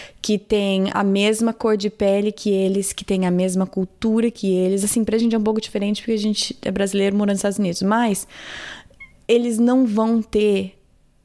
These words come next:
diversidade na vida deles se não for algo que eu e meu marido buscamos com intencionalidade.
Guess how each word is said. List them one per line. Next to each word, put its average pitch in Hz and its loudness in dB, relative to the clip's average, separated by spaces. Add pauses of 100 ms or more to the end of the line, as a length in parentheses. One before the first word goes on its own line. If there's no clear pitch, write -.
diversidade 190 0
na 180 0
vida 175 -2
deles 175 -2 (240)
se - 0
não 220 2
for 208 0
algo 190 0 (340)
que - -2
eu 196 4
e 196 2
meu 202 0
marido 190 0
buscamos 190 0
com 196 0
intencionalidade. 185 -2